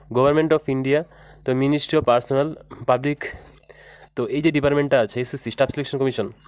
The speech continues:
তো এই ডিপার্টমেন্ট থেকে, থেকে কিন্তু নোটিশটা রিলিজ করা হয়েছে। Last date and time for receipt of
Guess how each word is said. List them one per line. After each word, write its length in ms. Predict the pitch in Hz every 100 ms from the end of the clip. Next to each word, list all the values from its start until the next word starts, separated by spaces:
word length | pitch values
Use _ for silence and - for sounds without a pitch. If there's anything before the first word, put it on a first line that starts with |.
| _ - - _
তো 60 | 131
এই 60 | 123
ডিপার্টমেন্ট 380 | 139 147 147
থেকে, 120 | 147 143
থেকে 280 | - 139
কিন্তু 260 | 135 139 165
নোটিশটা 480 | 143 127 - 156 143 - _
রিলিজ 240 | 127 131 -
করা 160 | 127
হয়েছে। 260 | 110 98 - - _ _ - _ _ - _ _ _ _ _ _ _
Last 240 | 123 131 139
date 180 | 160 156 - _ -
and 120 | 135 131
time 160 | 139 147
for 80 | 151
receipt 280 | 139 131
of 80 | 143